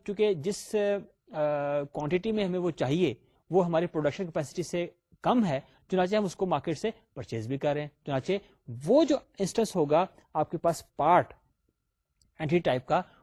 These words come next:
وہ اس کا لنک دونوں میں ہوگا، پرچیز میں بھی اور مینوفیکچر کے اندر بھی۔ اور یہاں پہ آپ ایک اور چیز بھی دیکھیے کہ جب آپ پرچیز سب ٹائپ کو دیکھ رہے ہیں تو that is linked with another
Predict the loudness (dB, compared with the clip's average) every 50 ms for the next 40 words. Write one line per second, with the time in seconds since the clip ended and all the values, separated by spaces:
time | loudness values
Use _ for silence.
0 | _ -8 -8 -4 0 4 6 6 6 6 4 2 -2 -4 -4 -2 2 2 2 4
1 | 2 2 0 -2 -4 -6 -8 -10 -4 2 4 6 8 8 8 8 6 4 2 -2
2 | -6 -8 -12 -14 _ _ _ _ _ _ _ _ _ _ _ _ _ _ _ -14
3 | -14 -12 -8 -4 -2 -2 0 0 -2 -2 0 -2 -2 0 0 0 0 0 -2 _
4 | _ _ _ _ _ _ _ _ _ _ _ _ _ _ _ _ _ _ _ _
5 | _ _ _ _ _ _ _ _ _ -4 -4 -2 0 -2 0 0 0 0 0 -2
6 | -4 -6 -6 -8 -10 -14 -16 -20 _ _ _ _ _ _ _ _ _ _ _ _
7 | _ _ _ -4 -2 0 0 0 0 2 0 0 -2 -2 -4 0 2 4 4 4
8 | 2 0 -2 -2 -2 -2 -4 -4 -4 -2 -2 -2 -2 -4 _ _ _ _ _ _
9 | _ _ _ -6 -4 0 2 2 2 2 2 2 2 0 -2 -10 -20 _ _ _
10 | 0 0 0 0 0 0 4 4 4 4 4 0 -6 -12 -6 -2 0 0 2 4
11 | 2 2 2 2 0 0 0 -2 -4 -4 -6 -6 -6 -8 -10 _ _ _ _ _
12 | _ _ _ _ _ -2 -2 0 2 4 6 6 6 6 4 2 0 -2 0 0
13 | 2 2 2 0 -4 -8 _ -2 2 2 2 2 0 0 0 2 2 2 2